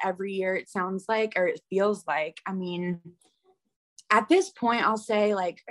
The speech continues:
I don't talk to her. I mean, last thing I think I saw her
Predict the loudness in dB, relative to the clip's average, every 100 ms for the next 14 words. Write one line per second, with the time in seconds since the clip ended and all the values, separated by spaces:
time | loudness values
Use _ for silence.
0 | -2 2 2 4 2 2 -4 -4 -2 -4
1 | -6 -6 -4 0 2 2 -2 -20 _ -2
2 | 0 2 2 2 0 _ _ _ _ _
3 | _ _ _ _ -10 -10 -4 -2 -2 -4
4 | 0 4 4 6 4 4 0